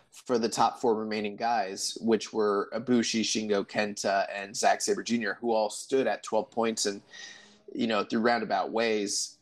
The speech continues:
had mostly wins over one another. So the tiebreaker situation was kind of complex at that point. But to kind of give you this, you guys, the concise rundown of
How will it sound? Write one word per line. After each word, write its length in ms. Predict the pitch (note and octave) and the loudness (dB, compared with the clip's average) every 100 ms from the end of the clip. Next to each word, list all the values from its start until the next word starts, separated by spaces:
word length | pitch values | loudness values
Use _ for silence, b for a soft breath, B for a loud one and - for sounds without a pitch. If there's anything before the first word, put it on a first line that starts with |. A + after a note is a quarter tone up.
| - | -4
had 280 | - A2 G#2+ | 4 4 4
mostly 540 | A2 G#2 - G#2 F#2+ | 2 2 2 2 2
wins 360 | G2+ A2+ G#2+ G#2+ | 0 0 0 0
over 260 | G#2+ G#2 | 2 2
one 200 | G2+ G#2 | 2 0
another. 560 | G2 G2 G2 A#2+ B2+ C3 | -4 -4 0 0 0 -4
So 460 | - - G2+ G2 G#2 A2 | -6 0 0 2 0 0
the 120 | A2 | -2
tiebreaker 680 | - C3 C3 C3 A#2 G#2+ G#2 | 2 0 2 0 0 -2 -2
situation 560 | - G2+ G2+ F#2+ - | -2 0 0 0 -2
was 120 | G2+ - | -4 -4
kind 200 | G#2 F#2+ | -2 -4
of 160 | - - | -6 -12
complex 600 | - G3+ - - B2 - | -2 -2 0 4 2 2
at 60 | - | -2
that 180 | B2+ B2 | 0 2
point. 240 | C#3+ D3 D3+ _ B B B B B - | 0 -2 -4 _ B B B B B -2
But 320 | C3 A#2 G#2 | 0 0 -2
to 100 | - | -4
kind 180 | A2+ E3 | -2 2
of 60 | C#3 | 2
give 140 | C#3 | 2
you 40 | B2+ | 2
this, 360 | A2+ G#2+ - - | 0 -2 -4 -4
you 100 | A2+ | 0
guys, 260 | A2 A2 | 2 2
the 80 | - | -2
concise 800 | G#2 G#2+ G2+ - A2 A#2+ A#2 - - | -4 -4 -2 2 4 4 0 -4 0
rundown 460 | G#2 A2+ B2 B2 | 0 2 2 2
of 140 | A2 | 2